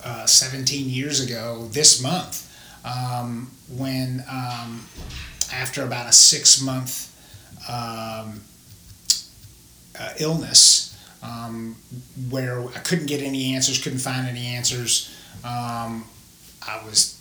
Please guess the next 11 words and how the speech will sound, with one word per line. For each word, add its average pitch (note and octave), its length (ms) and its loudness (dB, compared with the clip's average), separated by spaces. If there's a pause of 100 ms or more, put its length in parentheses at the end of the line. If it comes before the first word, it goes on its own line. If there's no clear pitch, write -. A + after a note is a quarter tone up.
deteriorating C3 720 2
very C3 280 -2
rapidly. D3 760 -2 (320)
Um, B2 640 -4 (120)
I C3 80 -6
was B2 160 -2
diagnosed B2+ 720 0
with, A#2+ 460 -4
uh, B2 140 -6
systemic C3 560 6
lupus. - 640 2